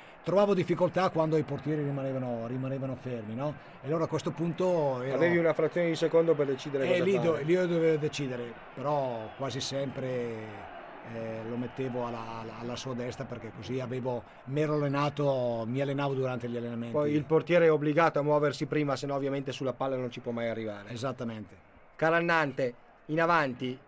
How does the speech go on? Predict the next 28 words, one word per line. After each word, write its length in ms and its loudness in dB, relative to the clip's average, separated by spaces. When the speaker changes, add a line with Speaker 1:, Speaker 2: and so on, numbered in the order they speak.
Speaker 2:
c'è 140 0
Maradona 640 6
che 100 -4
viene 320 4
anticipato 720 2
ora 140 6
da 140 4
Baresi. 520 4
Milan 340 2
che 140 0
si 100 0
porta 260 4
in 100 4
avanti, 640 2
tre 260 6
a 120 8
uno 340 8
il 280 8
punteggio. 720 4
Maradona 440 6
al 80 6
quarantaduesimo, 800 4
Careca 360 4
al 80 2
quarantacinquesimo, 1000 4
al 100 4
quarantottesimo 840 4
Francini 640 2